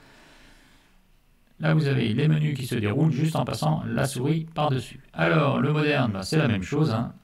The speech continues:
mais il est moderne. Il est un petit peu plus moderne. Bon, on va voir un petit peu la différence, hein, c'est pas vraiment flagrant, hein, mais vous avez le choix entre les versions modernes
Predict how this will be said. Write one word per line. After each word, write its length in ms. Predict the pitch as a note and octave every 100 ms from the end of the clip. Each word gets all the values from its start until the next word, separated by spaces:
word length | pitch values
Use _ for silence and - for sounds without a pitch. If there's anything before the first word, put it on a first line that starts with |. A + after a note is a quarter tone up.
| _
mais 340 | A2 C3 D#3 -
il 140 | D3+ D#3
est 80 |
moderne. 380 | C3 A2 - - - -
Il 220 | G#2+ A2
est 160 | G#2 G2+
un 80 | F#2+
petit 180 | G2+
peu 140 | G2+ -
plus 200 | G2+ G#2
moderne. 500 | F#2 F2+ A#2 B2+ G#2+
Bon, 160 | F#2 G2+ F2+ E2
on 40 |
va 120 | F2+ F2+
voir 200 | F#2+ F2
un 40 |
petit 180 | F#2 G#2+
peu 180 | A2+ G#2
la 180 | F#2+ G2
différence, 520 | G2 F#2 F#2+ C3+ -
hein, 40 | G#2+
c'est 140 | G2+
pas 240 | B2 A#2+ G2
vraiment 300 | G2 A#2 A2
flagrant, 420 | - G#2 B2 D#3
hein, 60 | C3+
mais 160 | A#2 G#2
vous 160 | F#2+
avez 180 | F#2+ A#2+
le 140 | B2
choix 180 | G#2+ C3+
entre 240 | C3+ C3 C3
les 260 | C3 D3 D#3 - _ G#2
versions 600 | G#2 A#2+ - D3 D3+ -
modernes 480 | A#2 B2+ C#3 C#3+ C#3